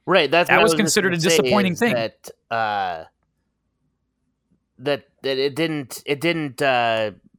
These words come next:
Speaker 1: King Kong Bundy is, is big, but he didn't do, right? You didn't think he had slayed the world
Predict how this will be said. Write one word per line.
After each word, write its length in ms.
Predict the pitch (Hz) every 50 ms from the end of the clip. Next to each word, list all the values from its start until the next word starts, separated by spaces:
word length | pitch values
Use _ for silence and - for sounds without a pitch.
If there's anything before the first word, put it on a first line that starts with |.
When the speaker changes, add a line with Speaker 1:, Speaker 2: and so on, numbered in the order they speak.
| _ _ _ _ _ _ _ _ - _ _ _ _ _ _ _ -
Speaker 1:
King 200 | - 214 226 220
Kong 320 | 185 208 190 175 160 143
Bundy 360 | 139 165 196 190 156 151 147 143
is, 160 | 135 117 110
is 200 | 123 - 151 135
big, 420 | 117 110 160 196 202 156 131 120 110
but 140 | 127 131 120
he 180 | 123 170 202 196
didn't 500 | 180 175 156 147 143 127 101 101 127 123
do, 640 | 120 151 156 151 147 143 139 139 135 131 127 117 - _ _ _ _ _ _ _ _ _ _ _ _ _ _ -
right? 180 | 120 127 139
You 120 | 131 143 143
didn't 280 | 147 175 165 156 143
think 300 | - - 156 156 147 -
he 80 | - 143
had 140 | 135 127 110
slayed 400 | - - - 135 139 139 139 127
the 80 | 127 127
world 560 | 127 135 139 135 127 123 120 117 107 107